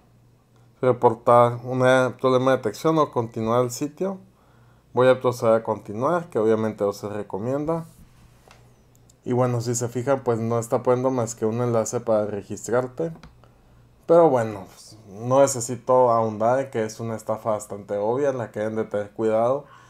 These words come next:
Y desconozco si al día de hoy está pagando. Evidentemente un ocho por ciento pues es una estafa súper obvia. Imagínense el año cuánto sería. Me cuesta trabajo siquiera pensar. O sea, si redondeo trescientos cincuenta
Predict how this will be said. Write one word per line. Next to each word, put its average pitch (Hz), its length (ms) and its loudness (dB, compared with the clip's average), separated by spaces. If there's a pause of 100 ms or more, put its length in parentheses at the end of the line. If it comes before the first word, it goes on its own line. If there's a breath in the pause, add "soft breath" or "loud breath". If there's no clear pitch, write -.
(140 loud breath)
Y 147 80 -2
desconozco 143 760 4
si 143 160 -2
al 113 100 2
día 120 160 2
de 135 140 4
hoy 143 200 6
está 120 340 -2
pagando. 101 480 -4 (720 soft breath)
Evidentemente 127 680 2
un 123 120 0
ocho 123 260 -4
por 104 100 -10
ciento 113 440 -6
pues 107 260 -8
es 113 300 -6
una 113 180 -4
estafa 110 380 -6
súper 104 360 -6
obvia. 135 320 0
Imagínense 117 560 -4
el 107 120 -4
año 113 260 -6
cuánto 110 320 -4
sería. 117 540 -6 (680 loud breath)
Me 120 160 -2
cuesta 127 340 2
trabajo 110 540 -2 (160)
siquiera 120 420 0
pensar. 107 360 -4
O 104 100 -4
sea, 113 180 -6
si 120 140 -6
redondeo 113 400 2
trescientos 131 560 -4
cincuenta 156 760 -4